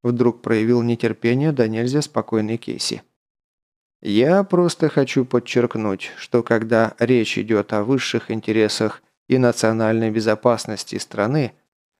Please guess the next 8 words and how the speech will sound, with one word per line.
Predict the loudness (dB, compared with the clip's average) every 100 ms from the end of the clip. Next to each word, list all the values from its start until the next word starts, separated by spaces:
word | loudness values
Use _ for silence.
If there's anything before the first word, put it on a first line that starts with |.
| _
мы | 0 2 4 2
вправе | 0 2 2 4 0
все | 0 -2
дела | 0 2 2
Белого | 2 2 4 4 2
дома | 2 2 2
и | 0
спецслужб | -6 -4 -6 -4 0 0 -2